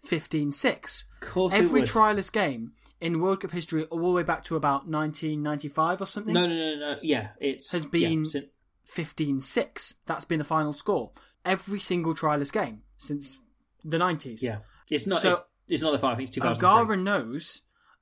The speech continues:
Speaker 1: that that will, that will put them within more than a converted try. So if Italy do score and it's no longer a trialist game, they're still two points up, and then they can think about scoring. So it was actually a really
Speaker 2: Yeah.
Speaker 1: smart option to try and turn the score into fifteen six.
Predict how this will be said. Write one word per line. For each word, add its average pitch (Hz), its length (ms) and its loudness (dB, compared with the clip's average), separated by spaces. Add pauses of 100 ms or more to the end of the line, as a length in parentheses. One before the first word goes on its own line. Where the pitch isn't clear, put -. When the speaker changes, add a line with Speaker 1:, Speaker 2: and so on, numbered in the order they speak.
Speaker 1:
that 151 420 -2
that 165 220 0
will, 139 280 -8
that 156 200 -6
will 143 100 -6
put 226 260 0
them 247 240 0 (160)
within 151 480 -2
more 156 260 0
than 165 140 -2
a 147 40 -4
converted 151 460 -4
try. 143 220 -4
So 160 160 -2
if 160 140 -6
Italy 143 260 -4
do 160 220 2
score 185 420 -2 (280)
and 151 120 -4
it's 139 100 -6
no 156 100 2
longer 151 220 0
a - 20 -8
trialist 139 380 -4
game, 147 320 -6 (240)
they're 143 120 -6
still 160 280 -2
two 147 140 -8
points 147 260 -6
up, 180 220 -2
and 147 180 -4
then 160 180 -2
they 151 120 -2
can 147 100 -4
think 143 140 -4
about 143 160 -2
scoring. 135 400 -6 (240)
So 170 100 -2
it - 20 2
was 165 80 0
actually 180 200 -2
a 170 60 0
really 170 160 0
Speaker 2:
Yeah. 147 60 -4
Speaker 1:
smart 170 160 0
option 156 280 -10
to 143 80 -8
try 175 340 -2
and 165 160 -6
turn 160 180 0
the 147 80 -2
score 151 280 0
into 143 100 -6
fifteen 135 380 -6
six. - 400 -6